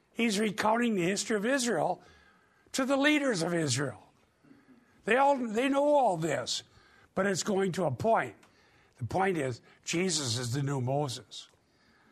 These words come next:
And are you gonna treat him like our fathers treated Moses? That's the point. So, uh, there's a flame of fire in a bush. Now we know that was Yahweh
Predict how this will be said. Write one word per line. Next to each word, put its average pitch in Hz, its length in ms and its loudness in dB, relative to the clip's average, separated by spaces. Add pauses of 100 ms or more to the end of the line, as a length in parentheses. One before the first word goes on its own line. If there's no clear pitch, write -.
(460)
And 131 100 -2
are 131 80 2
you 160 160 -2
gonna 151 180 -2
treat 156 340 -2
him 139 420 0 (500)
like 143 220 0
our 135 120 0
fathers 135 460 0
treated 120 360 -4
Moses? 117 540 -4 (200)
That's 123 140 -6
the 113 100 -8
point. 113 300 -8 (1300)
So, 170 400 0 (720)
uh, 160 320 0 (240)
there's 175 280 0
a 160 60 -2
flame 202 300 0
of 170 80 -2
fire 185 380 2
in 147 180 -2
a 147 60 -2
bush. 185 600 -2 (560)
Now 165 160 2
we 208 140 2
know 208 460 2 (300)
that 190 240 0
was 170 240 0
Yahweh 156 680 2